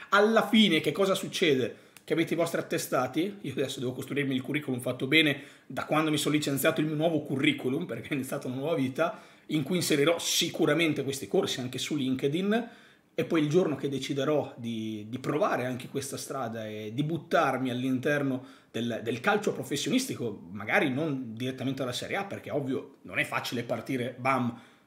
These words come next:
la Juventus, bam, il Bayern di Monaco, no, magari parti da delle categorie inferiori, vai a costruire comunque le partite,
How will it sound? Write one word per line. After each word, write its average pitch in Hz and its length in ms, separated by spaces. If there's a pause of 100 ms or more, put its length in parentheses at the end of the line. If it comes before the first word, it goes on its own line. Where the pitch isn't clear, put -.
(200)
la 156 120
Juventus, 135 800 (220)
bam, 143 600
il 131 360
Bayern 147 520
di 143 120
Monaco, 131 520
no, 135 200
magari 127 560 (180)
parti 143 300
da 135 80
delle 127 220
categorie 139 500
inferiori, 139 640
vai 123 200
a 113 100
costruire 131 420
comunque 131 340
le 120 80
partite, 143 680